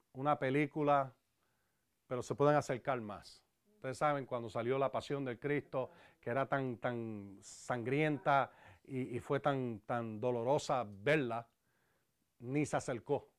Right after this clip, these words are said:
a la realidad de lo que pasó ese día. Estaba mejor que las otras, que parecían que, que le habían tirado un dardito, tú sabes, y le salió un chispo de sangre ahí. Y entonces después casi siempre ponían un Cristo allá arriba que, que, que parecía un enclenque.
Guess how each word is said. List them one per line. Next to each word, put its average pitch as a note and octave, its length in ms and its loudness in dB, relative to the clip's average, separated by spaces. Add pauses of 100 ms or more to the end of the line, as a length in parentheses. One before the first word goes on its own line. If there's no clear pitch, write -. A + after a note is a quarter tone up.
(260)
a B2 100 -6
la A2 140 -4
realidad F#2+ 420 -10 (480)
de A2 80 -18
lo G2 80 -14
que F#2 100 -16
pasó - 260 -14
ese F#2+ 160 -14
día. D#2 260 -20 (200)
Estaba B2+ 300 -4
mejor D3 420 0
que C#3 100 -8
las A2+ 180 -6
otras, C3 360 -6 (420)
que A#2 80 -14
parecían B2 500 -4
que, A#2+ 360 -2 (320)
que - 80 -8
le A2+ 80 -2
habían B2+ 500 0 (100)
tirado B2+ 300 -2
un C3 80 0
dardito, B2 500 -2
tú A#2 80 -8
sabes, A#2+ 320 -2
y A2+ 160 0
le A2+ 120 -4
salió A#2 240 -4
un B2+ 60 -6
chispo - 280 -6
de B2 40 -6
sangre C3 320 -2
ahí. D#3 280 -2 (1160)
Y A#2 60 -12
entonces A#2+ 280 -4
después C#3+ 240 -2
casi C3 240 -2
siempre C3+ 260 2
ponían C3 400 -2
un B2+ 200 -4
Cristo C#3+ 360 -2
allá B2+ 140 2
arriba C#3 360 2
que, A#2+ 320 0
que, A2+ 240 -4
que A#2 160 -2
parecía A#2+ 440 -2
un C3 400 -2
enclenque. A#2+ 680 -2